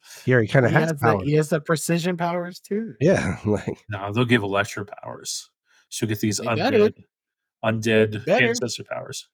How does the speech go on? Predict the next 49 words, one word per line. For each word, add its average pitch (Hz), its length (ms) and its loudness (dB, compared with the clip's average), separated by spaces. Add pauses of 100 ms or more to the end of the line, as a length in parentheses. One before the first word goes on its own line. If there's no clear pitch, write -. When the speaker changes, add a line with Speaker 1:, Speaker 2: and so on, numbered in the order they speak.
(240)
Speaker 2:
Are 123 140 -2
they 139 120 2
bringing 147 360 2
back 143 360 0 (100)
the 120 420 2
actress 127 400 0
that 113 180 -4
played 113 240 2
Elektra 120 420 0 (220)
Speaker 3:
Oh, 117 120 2
I 107 120 2
Speaker 2:
in - 20 0
Speaker 3:
hope 101 220 -2
so. - 320 -12 (480)
Speaker 2:
the, 104 220 -2
I 107 140 2
hope 151 180 4
so. 110 200 -2
Speaker 3:
She 113 140 0
was 113 180 0
Speaker 2:
She 143 80 4
was 151 140 2
Speaker 3:
spot 95 80 -4
Speaker 2:
cool. 107 200 0
Speaker 3:
on. 117 60 -14 (840)
Speaker 1:
I'll 117 100 4
say 120 140 2
Speaker 2:
Yeah. 98 60 -2
Speaker 1:
that 156 180 6
one 180 100 6
I, 113 200 4
I - 80 -6
don't 117 260 -4
remember, 95 360 -2
but 107 140 -2
I 113 40 4
just 110 200 0
know 117 280 6
that 101 180 2
they 101 100 0
have, 101 240 2
they 104 80 2
brought 101 200 2
back 104 140 -4
the 95 80 -8
guy 95 200 -4
for 87 140 -4
Bullseye, 87 480 -6 (120)
so. - 300 -10